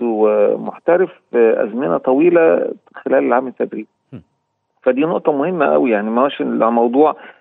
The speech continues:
Speaker 1: آه، موضوع فجائي.
Speaker 2: مم.
Speaker 1: النقطة التانية، المناورة أهم ما بيميزها إن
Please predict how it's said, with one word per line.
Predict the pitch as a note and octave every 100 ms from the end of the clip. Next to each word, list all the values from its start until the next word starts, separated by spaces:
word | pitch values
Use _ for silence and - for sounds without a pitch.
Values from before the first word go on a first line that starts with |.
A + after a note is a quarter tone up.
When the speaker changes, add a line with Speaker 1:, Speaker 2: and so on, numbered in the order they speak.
| _
Speaker 1:
آه، | -
موضوع | A2+ A#2 A2+ C#3+ C3
فجائي. | B2 C3 A#2+ - _ -
Speaker 2:
مم. | C3 - _ -
Speaker 1:
النقطة | A#2 A2+ C#3+ A3 F#3+
التانية، | D#3 - F#3 F#3 E3+ D#3+ C3+ B2 A#2 A2+
المناورة | A2+ A2+ A#2 C#3 G3 F3+ D3+ C3 A#2+
أهم | B2 C#3+ E3+ D3+ B2+
ما | C#3+ D#3+
بيميزها | C#3 B2 A#2+ D#3+ F3+ E3+ C3+
إن | B2